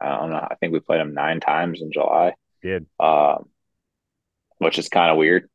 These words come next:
Speaker 1: You know, we just didn't play 'em at the beginning of the <laughs> season. Then we just played 'em every game pretty much in the middle of it for six weeks. And now we're done.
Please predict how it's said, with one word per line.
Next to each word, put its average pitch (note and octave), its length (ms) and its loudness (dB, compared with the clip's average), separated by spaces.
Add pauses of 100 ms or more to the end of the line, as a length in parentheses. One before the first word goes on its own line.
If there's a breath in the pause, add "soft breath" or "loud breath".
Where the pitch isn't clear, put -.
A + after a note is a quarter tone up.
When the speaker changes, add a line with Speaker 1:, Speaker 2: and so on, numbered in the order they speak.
(280)
Speaker 1:
You E2 140 -6
know, D#2+ 140 -4
we E2 100 -2
just - 400 -10 (920)
didn't F#2+ 280 2
play G2 140 4
'em F#2+ 180 2
at F2 40 -4
the - 60 -10
beginning F2+ 400 0
of - 40 -12
the - 0 -
<laughs> - 40 -8
season. - 420 -6
Then E2+ 100 -4
we D#2+ 60 -4
just - 260 -16
played D#2+ 200 2
'em D#2 240 -8 (180)
every D#2+ 300 0
game D#2 260 -6
pretty F2 180 -2
much F2 320 -4 (240)
in D#2 100 -10
the C2+ 80 -12
middle D#2+ 280 2
of F#2 60 0
it - 180 0
for - 100 -4
six - 260 -4
weeks. G2+ 360 0 (720 loud breath)
And D2 340 -4
now C#2+ 140 0
we're D2+ 100 2
done. E2+ 300 0